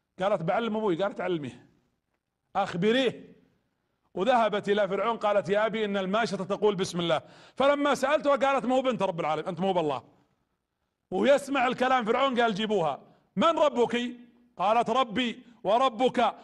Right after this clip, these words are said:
ورب العالمين هو الله جل في علاه". قال: "جيبوا عيالها". كان عندها أربعة أطفال، أحدهم رضيع وثلاثة أكبر منه، وقال: "أعذبهم". قالت: "افعل ما شئت".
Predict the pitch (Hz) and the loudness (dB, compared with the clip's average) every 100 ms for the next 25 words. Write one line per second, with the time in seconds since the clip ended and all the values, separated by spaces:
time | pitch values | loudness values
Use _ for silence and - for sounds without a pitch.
0 | - 190 254 254 262 240 262 254 254 294 | -6 0 0 2 2 4 2 2 0 -2
1 | 226 - 185 208 196 208 220 185 180 175 | -4 -8 0 2 4 2 0 0 0 -2
2 | 156 151 139 143 123 - _ _ _ _ | -2 -4 -4 -4 -4 -10 _ _ _ _
3 | _ _ _ _ _ _ _ 170 190 202 | _ _ _ _ _ _ _ -4 -2 0
4 | 190 208 202 196 165 131 123 - _ _ | -2 0 0 2 0 0 -6 -12 _ _
5 | - 165 185 170 170 165 143 143 131 - | -4 -4 -2 0 0 0 -2 -4 -6 -6
6 | 113 - _ _ _ _ _ _ _ _ | -8 -8 _ _ _ _ _ _ _ _
7 | _ - 131 147 151 156 147 135 175 - | _ -10 -6 -2 -2 -2 -2 0 -2 -4
8 | - _ _ 180 143 143 160 151 147 131 | -12 _ _ -10 -4 0 0 -2 -6 -4
9 | 131 123 123 _ _ _ _ _ _ _ | -6 -6 -12 _ _ _ _ _ _ _
10 | _ _ - 151 156 156 - _ 175 190 | _ _ -6 -4 -2 -4 -10 _ -2 0
11 | 190 180 165 185 165 214 196 165 143 180 | 0 -2 -2 -2 -2 0 0 0 -2 0
12 | 185 190 175 175 180 170 165 131 - | 0 -4 -4 -4 -2 -4 -4 -8 -10